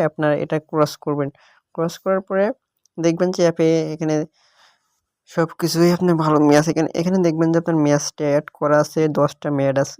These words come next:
মে-, ম্যাচ আছে এখানে, এর ভিতরে ক্লিক করলে দশটা ম্যাচ আছে। যে দশটা ম্যাচ আপনার এর ভিতরে পেয়ে যাবেন। কিন্তু জয়েন হওয়ার জন্য অবশ্যই আপনাকে এখানে জয়েন্টে ক্লিক করা লাগবে। এখানে জয়েন্টে ক্লিক করলে আপনি জয়েন হতে পারেন। আমি এখানে দেখাই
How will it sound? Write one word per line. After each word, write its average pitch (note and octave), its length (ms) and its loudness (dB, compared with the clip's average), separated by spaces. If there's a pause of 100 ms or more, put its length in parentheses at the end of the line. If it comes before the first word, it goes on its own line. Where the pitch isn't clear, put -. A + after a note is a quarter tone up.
(120)
মে-, C#3 320 -2
ম্যাচ C3+ 260 -2
আছে C#3+ 200 -6
এখানে, D#3+ 260 -4 (720)
এর D#3 120 -6
ভিতরে D3 280 -6
ক্লিক C#3+ 300 -4
করলে D3+ 280 -4 (440)
দশটা D3+ 360 -2
ম্যাচ C3+ 300 0
আছে। - 200 -8 (420)
যে C#3+ 160 -4
দশটা D3+ 380 -8
ম্যাচ E3+ 260 0
আপনার F3 260 0
এর D#3+ 80 -2
ভিতরে D3 240 -2
পেয়ে C#3+ 200 -6
যাবেন। C#3+ 240 0 (380)
কিন্তু D#3 300 -2
জয়েন D#3 300 2
হওয়ার D3+ 220 0
জন্য C#3+ 260 -4
অবশ্যই D3+ 400 0
আপনাকে D3+ 380 -2
এখানে C#3+ 280 -2
জয়েন্টে C#3+ 360 -2
ক্লিক C#3+ 280 -6
করা - 220 -8
লাগবে। D3 300 0 (880)
এখানে D3+ 300 -2
জয়েন্টে D#3 400 -2
ক্লিক D3+ 320 -6
করলে A#3 300 -16
আপনি F3 240 -4
জয়েন C#3+ 220 0
হতে D3+ 160 -6
পারেন। C#3+ 180 0
আমি D3+ 120 0
এখানে D#3+ 180 0
দেখাই D#3+ 260 2